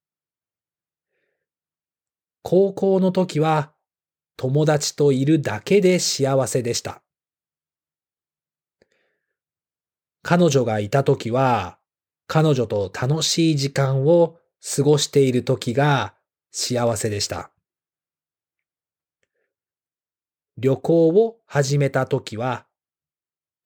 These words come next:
自由を感じている時が幸せでした。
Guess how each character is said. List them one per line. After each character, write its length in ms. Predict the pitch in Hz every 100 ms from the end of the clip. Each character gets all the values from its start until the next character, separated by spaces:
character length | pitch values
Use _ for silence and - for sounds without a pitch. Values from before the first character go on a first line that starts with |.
| _ 110
自 220 | 131 135
由 300 | 160 170 151
を 340 | 147 160 143
感 340 | - 135 135 135
じ 160 | 123
て 160 | - 135
い 120 | 131
る 100 | 127
時 320 | 131 120 120
が 220 | 123 151
幸 460 | 147 - 117 113 110
せ 120 | -
で 120 | 101 95
し 80 |
た。 180 | - -